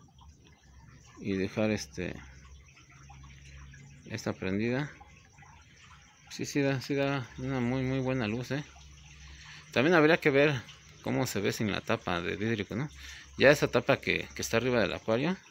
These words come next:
está súper, súper rayada. Pues obviamente tiene añísimos y no, no la hemos limpiado, entonces les digo que lo vamos a eliminar porque vamos a poner un canopy. Eh, pero bueno,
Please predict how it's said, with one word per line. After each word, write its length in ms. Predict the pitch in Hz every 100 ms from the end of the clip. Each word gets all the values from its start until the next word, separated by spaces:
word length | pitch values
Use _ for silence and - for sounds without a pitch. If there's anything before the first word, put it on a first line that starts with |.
| _ - - - - - - -
está 300 | 98 - 110
súper, 500 | - 139 156 - 110
súper 380 | - 123 - 98
rayada. 520 | 92 98 104 95 - - - - _ - - - - - - - -
Pues 120 | -
obviamente 280 | 117 117 107
tiene 220 | - 113
añísimos 560 | 104 104 107 98 92 95
y 60 |
no, 180 | 95 98
no 160 | 107 107
la 80 |
hemos 180 | 107 101
limpiado, 360 | 95 98 117 110
entonces 500 | 104 110 110 98 - - - - - - -
les 160 | 98
digo 200 | 104 110
que 100 | 101
lo 120 | 92
vamos 300 | 95 107 107
a 40 | 92
eliminar 440 | 87 87 95 120
porque 160 | - 101
vamos 160 | 107
a 60 | 101
poner 220 | - 98
un 100 | 107
canopy. 500 | 104 101 113 - 175 - - - - - - - - - - - - - - - - - - - _ 95
Eh, 240 | 87 76 - - - - - - - - - - - -
pero 140 | 101
bueno, 280 | 107 120